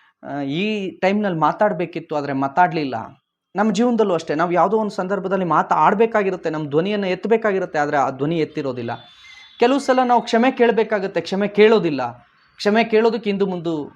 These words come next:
ಮಾತಾಡ್ತೀವಿ. ಕೆಲವೊಂದು ಸಲ ಕ್ಲಾರಿಟಿ ಇರೋದಿಲ್ಲ, ಆ ಕ್ಲಾರಿಟಿಯನ್ನ ನಾವು ಕೊಡ್ಬೇಕಾಗತ್ತೆ ಸಮಾಜದಲ್ಲಿ ಅನ್ನೋದನ್ನ ನಾವು ಅಲ್ಲಿರ್ತಕ್ಕಂಥ ಅನೇಕ, ಆ, ಸ್ಪರ್ಧಿಗಳಿಂದ ಅನೇಕ ರೀತಿಯಲ್ಲಿ ನಾವು ಕಲ್ತಿದ್ದೀವಿ.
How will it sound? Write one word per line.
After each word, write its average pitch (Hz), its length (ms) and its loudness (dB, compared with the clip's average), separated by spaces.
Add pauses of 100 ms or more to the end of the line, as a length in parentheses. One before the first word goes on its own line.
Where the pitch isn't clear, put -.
(140)
ಮಾತಾಡ್ತೀವಿ. 131 760 -6
ಕೆಲವೊಂದು 214 300 0
ಸಲ 214 180 -2
ಕ್ಲಾರಿಟಿ 220 560 2
ಇರೋದಿಲ್ಲ, 147 640 -2 (300)
ಆ 160 80 4
ಕ್ಲಾರಿಟಿಯನ್ನ 226 640 2
ನಾವು 196 180 -2
ಕೊಡ್ಬೇಕಾಗತ್ತೆ 185 720 0
ಸಮಾಜದಲ್ಲಿ 151 680 -2
ಅನ್ನೋದನ್ನ 156 420 -2 (120)
ನಾವು 175 280 -4
ಅಲ್ಲಿರ್ತಕ್ಕಂಥ 180 680 -4
ಅನೇಕ, 220 560 -2 (560)
ಆ, 160 100 -8
ಸ್ಪರ್ಧಿಗಳಿಂದ 185 680 -2
ಅನೇಕ 233 460 2
ರೀತಿಯಲ್ಲಿ 214 380 0
ನಾವು 180 120 -2
ಕಲ್ತಿದ್ದೀವಿ. 135 600 -4